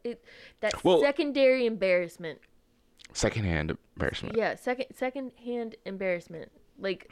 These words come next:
Speaker 1: The Office. I hate The Office because I'm uncomfortable the whole time watching it.
Speaker 2: Mm.
Speaker 1: This is probably an unpopular opinion,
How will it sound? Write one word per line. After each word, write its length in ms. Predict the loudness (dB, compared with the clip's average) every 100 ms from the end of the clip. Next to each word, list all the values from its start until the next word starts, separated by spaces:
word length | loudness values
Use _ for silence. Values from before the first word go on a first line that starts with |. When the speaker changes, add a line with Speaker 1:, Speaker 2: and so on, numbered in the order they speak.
| -6
Speaker 1:
The 100 | -4
Office. 640 | -4 -8 -12 -14 -16 -20 -12
I 180 | -8 -8 -10 -10
hate 340 | -6 -6 -8 _
The 100 | -4
Office 560 | -2 -2 -4 -10 -12 _
because 300 | -18 -14 -10
I'm 180 | -8 -8
uncomfortable 760 | -10 -10 -10 -10 -12 -8 -6 -8 _ _ _ _ _ _ -12
the 120 | -10
whole 240 | -6 -6
time 320 | -4 -6 -6
watching 360 | -8 -10 -12 -8
it. 180 | -8 -8 -4
Speaker 2:
Mm. 360 | -2 0 -2
Speaker 1:
This 160 | -6 -8
is 100 | -6
probably 360 | -4 -2 -2 -4
an 80 |
unpopular 560 | -6 -6 -8 -10 -10 -10 -10
opinion, 420 | -6 -6 -4 -8